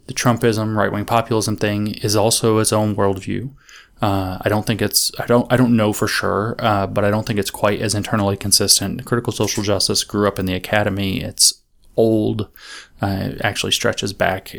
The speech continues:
depending on how you wanna count it, you could stretch it back into the twenties, you could stretch it back to Marx. So it's old, it's pretty well developed.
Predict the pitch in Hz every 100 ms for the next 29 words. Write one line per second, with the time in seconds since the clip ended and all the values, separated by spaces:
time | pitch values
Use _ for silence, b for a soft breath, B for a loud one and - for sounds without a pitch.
0 | - - 110 104 101 101 98 95 - -
1 | 104 104 104 - - - 98 101 - 95
2 | - 107 - - - 113 117 117 113 -
3 | - - - 98 - - - 90 90 98
4 | 104 - - - B B B B B -
5 | - 110 98 95 95 92 - - 107 -
6 | 107 98 - - - - _ - 120 104
7 | 101 98 98 95 95 -